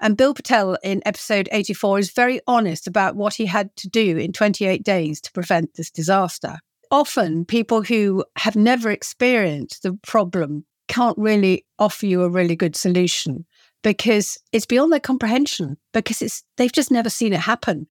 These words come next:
It's one of those things that might happen. No, it's one of those things that will happen if a set of scenarios all come together. My mistake was very simple. I had listened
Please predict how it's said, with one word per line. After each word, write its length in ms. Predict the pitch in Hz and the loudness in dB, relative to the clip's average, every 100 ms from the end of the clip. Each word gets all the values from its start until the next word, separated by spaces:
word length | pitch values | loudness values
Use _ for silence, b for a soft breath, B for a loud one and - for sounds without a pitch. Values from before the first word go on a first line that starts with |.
| - | -2
It's 200 | 285 - | 0 4
one 120 | 330 | 2
of 60 | |
those 160 | 311 302 | 2 0
things 160 | 320 302 | 0 0
that 80 | 285 | 0
might 580 | 285 302 311 320 294 | 4 6 6 2 0
happen. 560 | - 302 302 311 311 302 _ _ _ _ - | -2 -2 0 2 2 0 _ _ _ _ -4
No, 180 | 170 | -2
it's 220 | 180 202 - | 0 -2 -2
one 120 | 208 | 0
of 60 | |
those 220 | 202 196 - | 0 0 0
things 200 | 196 185 | 0 0
that 120 | 190 | 0
will 280 | 196 254 180 | 2 4 2
happen 380 | 160 - 165 165 b b | -4 -6 -6 -6 b b
if 200 | 226 208 | -4 -2
a 40 | - | -2
set 420 | - 185 170 - - | 0 0 -2 -10 -6
of 300 | 170 170 - _ - | -4 -4 -8 _ -10
scenarios 720 | - 202 190 175 160 165 - - | -2 2 2 2 2 -2 -2 -2
all 200 | 175 170 | 0 0
come 260 | - 151 | -2 -4
together. 460 | 147 170 175 165 127 - _ _ | -2 2 2 0 -6 -16 _ _
My 200 | 226 240 | 2 4
mistake 360 | 254 - 254 247 | 2 2 0 0
was 140 | 214 190 | -4 -2
very 240 | 214 202 | 0 0
simple. 420 | 190 190 165 127 165 | -2 -4 -4 -8 -2
I 180 | 196 | 0
had 200 | 226 226 | 0 -2
listened 520 | 208 302 - 294 285 | 0 0 2 2 2